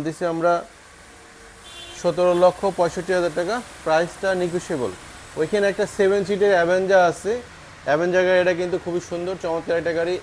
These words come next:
এলপিজি করা আছে গাড়িটা, সেভেন সিটার, ভিতরে বেজ ইন্টেরিয়র, ডুয়েল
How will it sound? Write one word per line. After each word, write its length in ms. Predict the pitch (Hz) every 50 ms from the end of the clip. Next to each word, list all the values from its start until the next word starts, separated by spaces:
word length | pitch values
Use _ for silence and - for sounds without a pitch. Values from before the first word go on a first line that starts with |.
| 165 160
এলপিজি 340 | 170 156 160 170 156 165 156 160
করা 160 | 156 143 135 123
আছে 180 | 113 - - 113 95 - - - - - - 120
গাড়িটা, 260 | 131 127 120 117 110 95 - - - - - -
সেভেন 240 | 190 190 190 202 190 175
সিটার, 260 | 180 151 135 117 95 - - - - - - -
ভিতরে 280 | - 151 151 185 185 185
বেজ 200 | 170 165 175 175 170 185
ইন্টেরিয়র, 360 | 185 170 190 185 196 196 165 156
ডুয়েল 200 | 175 175 180